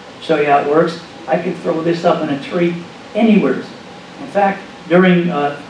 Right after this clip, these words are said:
s-, storms, when we have bad storms, a thunderstorm in the area, I'm not gonna hook up my external antenna.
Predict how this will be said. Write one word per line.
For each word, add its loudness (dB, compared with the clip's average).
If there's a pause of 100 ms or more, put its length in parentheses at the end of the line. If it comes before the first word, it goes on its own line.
(120)
s-, -18 (240)
storms, 4
when -2
we -2
have -2
bad 4
storms, 0 (360)
a -8
thunderstorm -2
in -4
the -4
area, 0 (320)
I'm 4
not 4
gonna 0
hook 2
up 0
my -2
external -4
antenna. -2